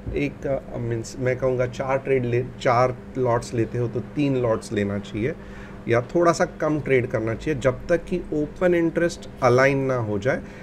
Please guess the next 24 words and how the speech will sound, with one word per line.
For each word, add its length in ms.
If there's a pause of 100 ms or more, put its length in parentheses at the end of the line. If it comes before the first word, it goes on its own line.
(220)
And 180
of 120
course 260
ये 120
bank 500 (260)
न-, 540 (300)
ये 340
जो 180
है 140
ये 100
निफ्टी 460
का 140
open 340
interest 420
analysis 560
है, 100 (540)
but 120
still 460
यहाँ 600
पे 100
जो 160
दिखा 380
रहा 200
है 160